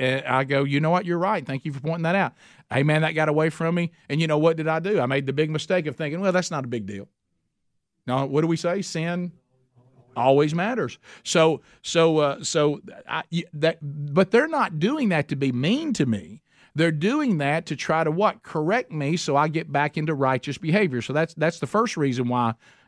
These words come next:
uh, that we're told to rem-, to maintain the holiness within the church. Number two, and this is the one that I think we miss on, you know, 'cause you probably, this is sad too.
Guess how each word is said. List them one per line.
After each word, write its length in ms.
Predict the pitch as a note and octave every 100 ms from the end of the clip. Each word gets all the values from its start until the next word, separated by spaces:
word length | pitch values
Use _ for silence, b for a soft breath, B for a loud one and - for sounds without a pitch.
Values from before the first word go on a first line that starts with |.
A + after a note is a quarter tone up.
| _
uh, 280 | - A#2+ A#2
that 160 | B2 B2+
we're 100 | B2+
told 300 | D3 C3 C3
to 80 | B2+
rem-, 480 | B2+ B2+ - A#2 -
to 180 | B2 G2+
maintain 540 | C3+ C#3+ D3 D3 C#3 C3+
the 80 |
holiness 560 | B2+ D3 D3 C3 B2+ -
within 220 | B2+ B2+
the 80 | C3+
church. 360 | - A3+ C3 - B B
Number 300 | D#3+ F3 E3
two, 500 | - A3+ B3 E3+ G3 B B
and 200 | - D#3
this 240 | D#3 B3+ -
is 160 | C#4+
the 100 | A3+
one 320 | G#3 F3+ G3 G3
that 100 | F3+
I 120 | F#3+
think 260 | G3+ G#3
we 100 | A3
miss 300 | G#3+ A3+ B3
on, 120 | A2+ - _ _ _ _ _ _ _ _ _
you 80 | F3
know, 40 | F3
'cause 200 | F3+ G#3+
you 100 | C4+
probably, 600 | - C#4 D#4+ D#4 A3+ G#3+
this 220 | G3+ C4
is 100 | E3
sad 420 | - F#3+ E3+ C3
too. 360 | - D#3+ A#2 A#2+